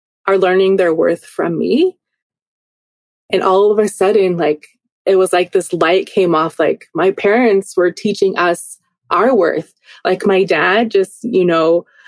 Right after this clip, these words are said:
just walking in Indigenous foot first was really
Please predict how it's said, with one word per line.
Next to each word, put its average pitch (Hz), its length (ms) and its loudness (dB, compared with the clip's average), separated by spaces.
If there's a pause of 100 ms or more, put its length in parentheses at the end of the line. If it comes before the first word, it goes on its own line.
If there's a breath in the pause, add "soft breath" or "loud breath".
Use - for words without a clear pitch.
(280 loud breath)
just 180 200 0
walking 190 400 2
in 247 340 2
Indigenous 202 760 0
foot 220 200 -2
first - 640 -4 (320)
was 180 840 0 (240)
really 202 1000 0